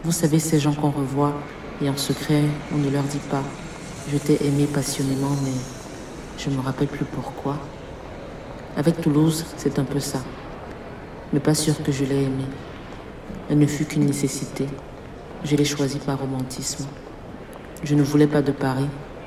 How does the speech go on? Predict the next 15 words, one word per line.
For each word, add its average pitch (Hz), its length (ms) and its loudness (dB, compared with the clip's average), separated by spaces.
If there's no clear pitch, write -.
J'avais 143 240 0
peur 143 220 0
d'y 139 100 0
finir 135 420 2
junkie, 131 480 0
effeuillant 139 400 2
mes 139 160 2
cours 139 320 2
dans 135 120 2
la 131 140 0
Seine, 139 380 0
une 143 100 0
clope 143 260 2
au 143 60 2
bec, 135 380 0